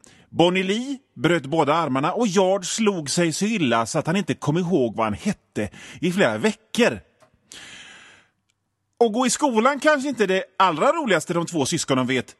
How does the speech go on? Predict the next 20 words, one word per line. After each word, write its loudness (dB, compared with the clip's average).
men 2
det 2
är 4
i 4
alla 2
fall 0
helt -4
okej. -2
Medan 2
de 0
sitter -4
vid -4
frukostbordet -2
och -2
dricker 0
apelsinjuice -2
och 0
äter -2
rostat -4
bröd -4